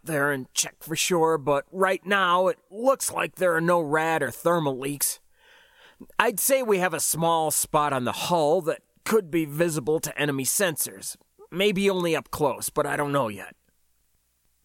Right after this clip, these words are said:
"Can we return to silent running? Does pre-cooling still work?" "It, um, yes, it looks okay.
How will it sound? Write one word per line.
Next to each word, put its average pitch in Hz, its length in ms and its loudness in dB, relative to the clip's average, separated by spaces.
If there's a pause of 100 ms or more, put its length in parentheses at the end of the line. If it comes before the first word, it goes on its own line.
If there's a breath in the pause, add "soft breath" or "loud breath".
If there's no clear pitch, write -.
(180)
"Can 135 160 0
we 196 140 2
return 196 420 0
to 170 80 2
silent 185 500 0
running? 214 420 0 (420)
Does 127 140 0
pre-cooling 180 680 -2
still 185 280 0
work?" 185 360 -4 (1080)
"It, 165 180 -2 (360)
um, 151 500 0 (400)
yes, 185 400 0
it 139 160 -10
looks 196 200 0
okay. 151 500 -2